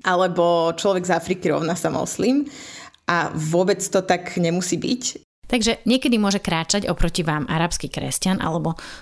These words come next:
Speaker 2: slovenská moslimka. Na Slovensku nemáme mešity, ani jednu, pretože islám nie je registrované náboženstvo na Slovensku.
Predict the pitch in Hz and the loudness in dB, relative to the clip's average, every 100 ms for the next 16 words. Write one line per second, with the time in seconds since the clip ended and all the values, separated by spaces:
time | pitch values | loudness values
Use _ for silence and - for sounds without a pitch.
0 | - - 170 175 - 156 156 151 170 156 | -4 0 2 2 0 0 0 0 0 -2
1 | - - - _ _ _ - 202 233 233 | -4 -12 -16 _ _ _ 0 2 4 4
2 | 233 233 - - 190 202 190 170 147 - | 4 0 -2 0 2 4 4 2 0 -2
3 | 147 - 165 180 160 170 131 156 156 202 | -2 0 2 2 4 2 2 0 2 4
4 | 220 156 147 156 170 - 180 202 180 185 | 2 0 0 0 2 0 0 2 4 4
5 | 190 180 165 160 165 - 170 165 165 160 | 4 2 2 0 -2 -2 0 2 2 0
6 | 156 160 151 - 151 151 - 151 151 147 | 0 0 -2 -4 -4 -2 -2 -2 -2 -2
7 | - 202 | 0 2